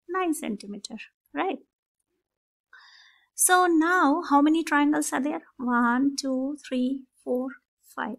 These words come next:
six, right? So if say a fly is sitting on the exact spot where the six triangle meet, and all the six triangle have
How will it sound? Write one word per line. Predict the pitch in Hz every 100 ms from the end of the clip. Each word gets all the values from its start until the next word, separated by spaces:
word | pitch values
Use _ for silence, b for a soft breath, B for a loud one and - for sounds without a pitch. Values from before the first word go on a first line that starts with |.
| _
six, | - - - - - - - - _ _ _ _ _ _ -
right? | 330 466 - _ _ _ _ _
So | - - 370 370 370 381 -
if | 339 381
say | - 427 -
a | 302
fly | 302 277 262
is | 349 -
sitting | 285 311 294
on | 285
the | 277
exact | 254 - 285 285
spot | - 226 247
where | 269 262
the | 254
six | - 349 -
triangle | 262 240 226 254
meet, | 233 220 220 - _ _ _ _ _ _ _
and | 269 277 277 -
all | 254 320 339 359 330
the | 311
six | 277 269
triangle | - 247 226 226 247
have | 240 226 220